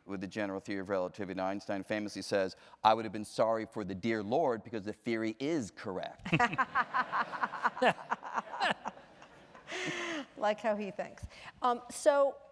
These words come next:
Speaker 2: he was arguably the most famous,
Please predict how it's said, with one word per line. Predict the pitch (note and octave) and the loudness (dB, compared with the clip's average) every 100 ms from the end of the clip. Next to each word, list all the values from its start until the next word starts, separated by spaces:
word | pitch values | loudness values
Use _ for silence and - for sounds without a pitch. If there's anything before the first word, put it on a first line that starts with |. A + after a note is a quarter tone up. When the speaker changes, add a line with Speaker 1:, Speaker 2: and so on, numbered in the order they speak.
| - _ _ _ | -20 _ _ _
Speaker 2:
he | B3 - D#4 D#4+ - - - _ _ _ _ _ _ _ - | -6 2 4 2 -2 -16 -20 _ _ _ _ _ _ _ 0
was | A#3 G#3+ | 0 4
arguably | F#3+ G3+ G3+ F3 E3+ | 4 4 -2 0 -2
the | E3 | 0
most | D#3+ D3+ - | -2 -4 -4
famous, | D#3 D3 C#3+ C3+ - | -2 -2 -4 -8 -10